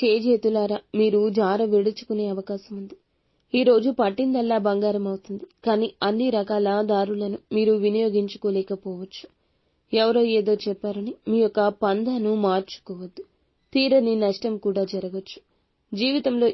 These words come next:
ఇప్పటి వరకు ఎన్నోసార్లు చూసినప్పటికీ కూడా వీరైతే ఈ యొక్క సమయంలో కూడా మంచితనంతోనే ఉన్నారు. ఎదుటి వారికి ఎప్పుడూ కూడా సహాయం చేయడం విడిచిపెట్టలేదు.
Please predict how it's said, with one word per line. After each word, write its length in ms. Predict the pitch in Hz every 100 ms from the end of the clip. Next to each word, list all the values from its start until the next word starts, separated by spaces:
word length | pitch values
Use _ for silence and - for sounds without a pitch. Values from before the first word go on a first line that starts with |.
| -
ఇప్పటి 320 | 214 247 233
వరకు 280 | 220 208 226 -
ఎన్నోసార్లు 560 | 202 214 226 220 202 202 208
చూసినప్పటికీ 640 | 208 202 208 190 185 -
కూడా 300 | 190 - 208 440 _ _ _ -
వీరైతే 420 | 226 254 220 214 - _ -
ఈ 80 | 233
యొక్క 180 | 233 208 202 208
సమయంలో 540 | 214 196 214 214 208
కూడా 280 | 196 196 202 - 202
మంచితనంతోనే 880 | 190 196 233 208 190 196 202 196 190
ఉన్నారు. 360 | 190 190 185 - _ _ _ _ - 214
ఎదుటి 260 | 233 233 220
వారికి 280 | 196 190 202 190
ఎప్పుడూ 220 | 190 190 190
కూడా 160 | 196 285 -
సహాయం 440 | 196 190 196 190 196 -
చేయడం 360 | 180 190 - _ _ _ -
విడిచిపెట్టలేదు. 960 | 214 202 233 226 202 175 185 185 185